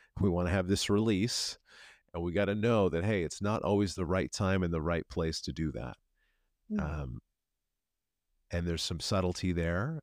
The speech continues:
Speaker 1: and, you know, patience is part of that. But we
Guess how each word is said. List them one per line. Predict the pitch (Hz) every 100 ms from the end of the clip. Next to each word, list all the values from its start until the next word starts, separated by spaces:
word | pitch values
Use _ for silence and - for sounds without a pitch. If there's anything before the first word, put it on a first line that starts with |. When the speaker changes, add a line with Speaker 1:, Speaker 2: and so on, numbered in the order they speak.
| _
Speaker 1:
and, | 85 85 82 73 _ -
you |
know, | 87 85
patience | - 87 - 90 -
is | -
part | 87 85
of | 80
that. | 76 82 - _ - - - _ _
But | 92 87 71
we | 92